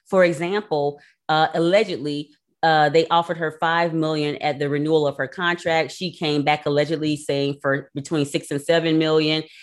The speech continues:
And after her comeback of negotiations, they cut the offer in half and said, "Well, if you don't take our five, we're offering you two point five." That is a power move. That's a move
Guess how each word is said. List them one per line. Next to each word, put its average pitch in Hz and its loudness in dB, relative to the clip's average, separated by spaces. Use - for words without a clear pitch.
And 147 2
after 170 0
her 160 0
comeback 151 -2
of 151 2
negotiations, 156 -2
they 160 2
cut - -2
the 170 0
offer 147 -2
in 139 -4
half 160 -2
and 143 -4
said, 139 -2
"Well, 139 0
if 135 -6
you 180 -6
don't 151 -2
take 143 -2
our 123 0
five, 151 0
we're 151 -4
offering 139 -4
you 131 -8
two 190 -8
point 131 -4
five." 78 -2
That 233 4
is 160 0
a 151 2
power 202 4
move. 139 -2
That's 190 0
a 277 4
move 175 0